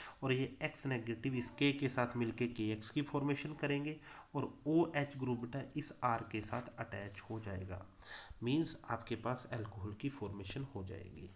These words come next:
ओके, अब आप इसी example को बेटा इस question के अंदर, इस example के अंदर फिर इसी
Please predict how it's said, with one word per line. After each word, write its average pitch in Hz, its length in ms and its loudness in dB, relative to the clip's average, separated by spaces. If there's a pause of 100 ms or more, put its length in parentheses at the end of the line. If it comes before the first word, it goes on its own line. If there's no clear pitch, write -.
(320)
ओके, - 280 2 (520)
अब 160 240 -2
आप 135 260 -2
इसी 160 300 4
example 135 460 2
को 143 140 2
बेटा 143 200 2
इस 156 160 2
question 139 400 0
के 139 100 2
अंदर, 131 180 0 (360)
इस - 340 -4 (220)
example 123 420 2
के 139 120 0
अंदर 135 200 2
फिर 160 240 4
इसी 156 280 4